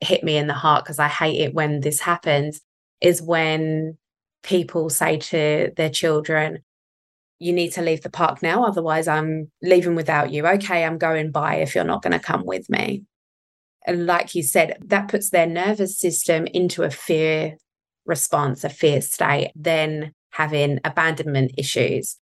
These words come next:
And this stuff gets stuck in the body and it can show up later on in life. You know, if we keep repeating that cycle,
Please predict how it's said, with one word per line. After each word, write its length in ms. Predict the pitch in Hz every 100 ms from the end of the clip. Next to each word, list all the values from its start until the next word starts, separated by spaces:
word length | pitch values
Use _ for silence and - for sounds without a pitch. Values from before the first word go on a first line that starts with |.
| _ _ _ -
And 360 | 170 170 165 -
this 300 | 170 196 -
stuff 540 | - 175 160 143 - - -
gets 220 | 175 -
stuck 260 | - 147 170
in 100 | 156
the 60 |
body 320 | 156 202 185
and 100 | 160
it 120 | 151 151
can 160 | 170
show 240 | 151 156 -
up 220 | - -
later 340 | 151 143 147
on 120 | 135
in 120 | 135 143
life. 440 | 151 - 139 131
You 80 | 165
know, 160 | 147
if 200 | 151 143
we 120 | 165 170
keep 240 | - -
repeating 460 | 156 156 180 165 151
that 160 | 123
cycle, 760 | - - 190 - - 90 - -